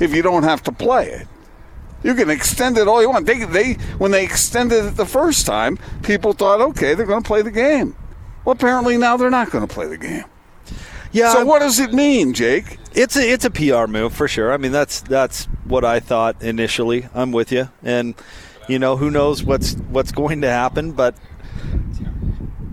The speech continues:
Speaker 2: I, uh, I can get what they're thinking by adding. I mean, it's pretty amazing that this is the first out-of-state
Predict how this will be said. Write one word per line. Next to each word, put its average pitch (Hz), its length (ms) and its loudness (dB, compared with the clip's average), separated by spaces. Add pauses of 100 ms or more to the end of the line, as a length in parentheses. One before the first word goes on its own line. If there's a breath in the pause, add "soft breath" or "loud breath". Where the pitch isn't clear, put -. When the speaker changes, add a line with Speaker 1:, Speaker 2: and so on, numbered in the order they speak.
(140)
Speaker 2:
I, 240 360 2
uh, 160 540 0
I 208 120 0
can 254 180 -4
get 302 200 0
what 233 180 2
they're 175 160 2
thinking 139 540 -2
by 131 180 2
adding. 135 320 2
I 160 60 2
mean, 190 160 2
it's 190 120 0
pretty 339 200 2
amazing 151 420 0
that 120 160 0
this 170 180 0
is 131 140 -4
the 117 160 -4
first 165 500 -2 (100)
out-of-state 151 840 0